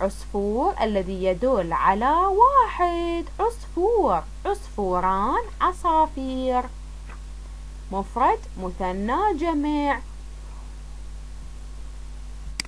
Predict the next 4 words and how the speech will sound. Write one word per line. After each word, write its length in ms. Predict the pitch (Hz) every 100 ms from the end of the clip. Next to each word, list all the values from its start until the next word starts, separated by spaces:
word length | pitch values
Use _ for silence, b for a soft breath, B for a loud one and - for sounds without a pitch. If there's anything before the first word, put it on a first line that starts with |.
| - - - - - - - -
علمان، 840 | 208 269 214 185 190 196 226 339 453 - 330
أعلام، 760 | 302 320 320 403 339 196 175 - - - - - -
علمان، 800 | 175 202 175 165 170 170 185 269 277
أعلام، 640 | 269 240 240 320 285 185